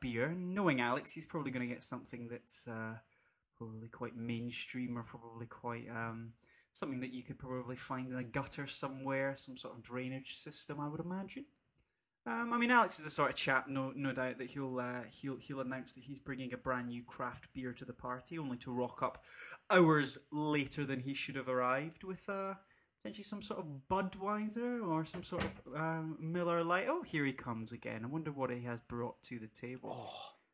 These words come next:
Speaker 1: Ah, it's a Corona.
Speaker 2: Fabulous.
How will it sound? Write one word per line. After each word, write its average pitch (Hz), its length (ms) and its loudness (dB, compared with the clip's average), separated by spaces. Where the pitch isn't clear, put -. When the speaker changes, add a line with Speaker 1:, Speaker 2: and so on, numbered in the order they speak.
Speaker 1:
Ah, 226 640 6
it's 190 220 2
a 269 60 4
Corona. 226 880 4
Speaker 2:
Fabulous. 98 920 0